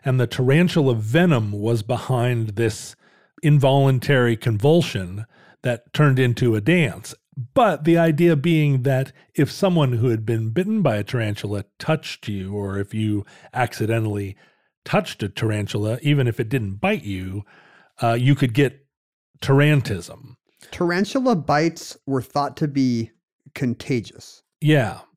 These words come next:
Speaker 2: Like it's an <laughs> airborne
Speaker 1: Yeah, I
Speaker 2: thing.
Speaker 1: mean, uh,
Speaker 2: Do tarantulas even live in Italy, or were they just calling whatever the big spider in southern Italy was a
Speaker 1: there, there,
Speaker 2: tarantula?
Speaker 1: there are tarantulas kind of with milder bites.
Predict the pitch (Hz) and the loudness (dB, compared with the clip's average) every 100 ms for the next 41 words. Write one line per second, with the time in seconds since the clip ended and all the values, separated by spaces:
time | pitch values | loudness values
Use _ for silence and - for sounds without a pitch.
0 | - 123 127 - 123 120 135 123 170 151 | -14 -10 -6 -4 -2 -2 -2 0 2 2
1 | 180 - _ - 185 185 190 135 107 113 | 0 -2 _ -6 0 2 4 2 0 2
2 | 135 147 139 147 - 147 139 135 143 214 | 4 4 4 0 0 0 2 2 4 4
3 | 240 214 285 233 240 277 165 160 180 170 | 2 0 0 2 2 2 2 2 2 0
4 | 226 202 151 156 170 165 175 - 165 156 | 2 2 2 2 2 0 -2 0 2 4
5 | 139 - _ - 135 143 151 147 135 123 | 2 -2 _ -10 -2 2 2 2 0 -2
6 | 131 - 139 135 127 123 123 139 127 120 | -4 -4 0 0 0 -2 -2 -2 -2 -2
7 | 127 123 117 110 104 110 - 233 160 131 | -2 -2 -4 -4 -6 -6 0 2 2 4
8 | 196 208 - 175 196 220 214 190 160 143 | 4 4 4 4 6 4 2 2 4 4
9 | 143 147 147 147 143 135 131 131 127 131 | 4 4 2 2 2 2 0 0 2 4
10 | 143 147 143 143 131 107 113 104 127 - | 4 4 4 4 2 0 -4 -4 -8 -14
11 | - - | -16 -16